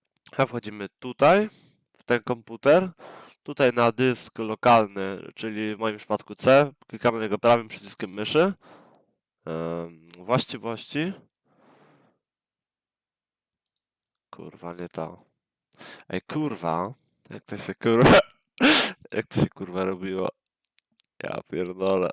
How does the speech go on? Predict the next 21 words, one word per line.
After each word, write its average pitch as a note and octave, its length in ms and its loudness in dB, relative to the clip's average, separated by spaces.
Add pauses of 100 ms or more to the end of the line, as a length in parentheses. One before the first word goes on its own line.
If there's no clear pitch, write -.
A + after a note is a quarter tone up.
(120)
<laughs> - 960 2
Jak A#2 120 -20
to A#2+ 80 -6
jest, - 140 -10
kurwa, A2 340 -2
trudne. G#2 460 -2 (920)
O G#2 100 -4
kurwa, B2+ 400 -2
ja A2+ 100 4
zapomniałem. C3 520 4 (400)
<laughs> C#4 420 -4
Ja - 80 -6
zapomniałem, B2 800 0
kurwa, - 480 -12
jak G2+ 240 -6
to A2 80 -14
zrobić. A2+ 560 -10 (1200)
Ty, G#2 320 -8 (420)
ale G2+ 220 -4
przypał. - 480 -12 (640)
Czekajcie. G2+ 440 -4